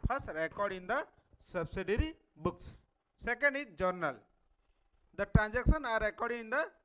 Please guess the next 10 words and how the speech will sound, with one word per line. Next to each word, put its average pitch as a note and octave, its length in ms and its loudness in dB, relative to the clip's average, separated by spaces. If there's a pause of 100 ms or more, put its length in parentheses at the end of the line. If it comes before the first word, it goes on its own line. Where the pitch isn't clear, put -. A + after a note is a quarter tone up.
(160)
journal F#3+ 400 -2 (400)
chronological F#3+ 720 0
way। A2+ 180 -12 (880)
So, C#4 320 -2
you F#3 160 -6
have G3 200 0
to D4+ 120 -6 (360)
record B3 440 4
your A3 160 0
transaction D3 580 -2